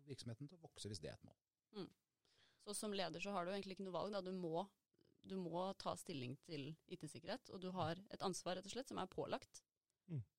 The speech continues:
Speaker 2: Ja.
Speaker 1: Helt riktig. Og så er det her som på alle andre felt, at du kan jo løse det på flere måter. Du kan gjøre ting selv.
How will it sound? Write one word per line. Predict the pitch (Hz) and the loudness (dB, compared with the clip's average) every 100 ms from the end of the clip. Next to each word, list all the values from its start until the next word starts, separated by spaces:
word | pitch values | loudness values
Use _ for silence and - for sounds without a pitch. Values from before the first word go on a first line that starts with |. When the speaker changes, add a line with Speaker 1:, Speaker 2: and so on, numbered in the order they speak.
| - - | -18 -12
Speaker 2:
Ja. | 214 | 2
Speaker 1:
Helt | 143 135 | 2 2
riktig. | 127 87 98 | -2 -2 0
Og | 135 | 4
så | 165 | 6
er | 196 | 6
det | 123 107 | 4 2
her | 107 120 | 2 2
som | - 107 | 0 -2
på | - - | -2 -2
alle | 107 | -2
andre | 101 101 | -2 -2
felt, | - 175 147 | -2 -4 -4
at | 131 | -4
du | 123 | -4
kan | 120 | -2
jo | 113 | 0
løse | 113 98 - | 0 0 -2
det | - | -6
på | 113 | -2
flere | 107 | 0
måter. | 113 101 160 | 0 -2 -2
Du | 107 | -2
kan | 85 80 | -2 -4
gjøre | 73 71 | -6 -8
ting | 73 73 | -8 -4
selv. | 139 202 | -2 -4